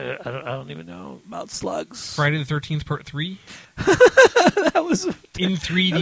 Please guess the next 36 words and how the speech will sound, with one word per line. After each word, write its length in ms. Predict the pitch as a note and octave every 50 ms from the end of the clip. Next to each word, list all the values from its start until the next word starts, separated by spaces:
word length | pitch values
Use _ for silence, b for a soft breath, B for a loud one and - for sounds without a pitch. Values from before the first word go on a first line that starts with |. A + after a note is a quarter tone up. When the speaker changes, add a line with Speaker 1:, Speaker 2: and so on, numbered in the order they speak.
| E3+ F3+
Speaker 1:
Okay, 280 | - - - C#4+ - D#4+ -
yeah. 240 | - - D#4+ C#4+ C4+ -
Speaker 2:
Anything 320 | - A#3 C#4+ C#4+ D4+ D4+ D4
in 100 | B3 F3+
three 400 | - F3 G3 A#3 A#3 A3 G#3+ G3
happened 440 | F3+ D3+ D#3 D#3+ E3 D#3 - D#3+
to 60 | D3+ D3
be 120 | D3 D3
in 100 | C#3 C3+
three 280 | - C#3 C#3 D3 C#3+ C#3
D. 340 | B2 B2 A#2+ A2+ A2 G2+ G2
Speaker 1:
Like 240 | E3+ E3+ D3+ - _
Piranhas 640 | - D3 B2+ C#3+ C#3+ C#3 C#3+ D3 E3 F3 F3 D#3+ F3+
in 120 | F3+ F#3
three 220 | - F#3 F#3+ F#3+ F#3+
D? 220 | F#3+ F#3+ G3 G#3
Speaker 2:
And, 260 | C3+ A#2+ A#2+ B2 B2 C3
and, 420 | - B2 B2 B2+ B2+ B2 B2 B2 B2
uh, 80 | A#2+
Jaws 480 | A#2 A#2+ A#2 C3 A#2+ A#2+ A#2+ C3+ C3+ -
three 240 | - - D3 D3+ D3+
D. 60 | C#3+
Speaker 1:
Or, 220 | C#3 D3+ D3 C3+ D3
or 20 |
Piranha 600 | - - - C#3+ C#3+ C#3+ D3 D3 D#3+ D#3 D#3 D3+
Three 340 | - _ - C#3 D3+ D3+ D3+
Double 340 | C#3+ - C3+ C3 C#3 F3 F#3
D 340 | D3+ F#3+ A3 A#3 B3 B3 A#3+
or 80 | A3+ G#3+
something 300 | - A#3+ A#3 G#3+ G#3+ A3
like 120 | A#3+ D#3
Speaker 2:
The, 60 | D3+
Speaker 1:
that? 440 | D#3+ D#3+ D#3+ D#3+ D#3 D#3 D3+ D3+ D3+
Speaker 2:
well, 380 | E3 F#3 G3+ G3+ G3+ G3+ G3 B3
you 100 | C4 B3
know, 480 | A#3 A3 A3 G#3+ G#3+ G#3+ G#3 G3 F3+